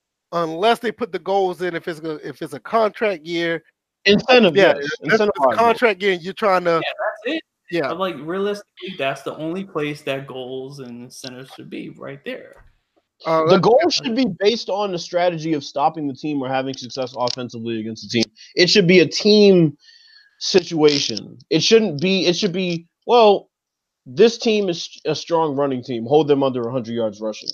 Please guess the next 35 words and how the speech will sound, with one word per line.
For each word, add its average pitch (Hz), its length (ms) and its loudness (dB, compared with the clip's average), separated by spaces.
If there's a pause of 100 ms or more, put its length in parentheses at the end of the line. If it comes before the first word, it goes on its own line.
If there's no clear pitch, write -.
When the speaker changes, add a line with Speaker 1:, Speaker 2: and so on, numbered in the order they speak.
Speaker 2:
Okay, 139 280 4
then 165 340 4
your 151 260 4
whole 220 400 2
team 123 500 -6 (360)
as 143 180 0
a 113 60 -4
whole 202 320 6
maybe 143 280 0
goes 135 280 2
up 135 160 -4
chemistry-wise 123 680 -6
or 107 60 -14
something 113 240 -10
like 107 140 -10
that. 107 160 -10 (260)
But 165 100 0
don't 214 220 4
say 170 480 -4 (520)
this 165 220 2
guy 143 240 4
has 147 240 0
to 160 80 -4
have 135 260 0
five 143 360 2
catches 147 520 -4
on 131 160 -2
this 120 180 -8
drive. 147 400 0
You 170 60 -4
know, 214 140 -2
it's 196 120 -4
just, 170 240 -12
it's 165 160 -10
ridiculous. 294 720 -6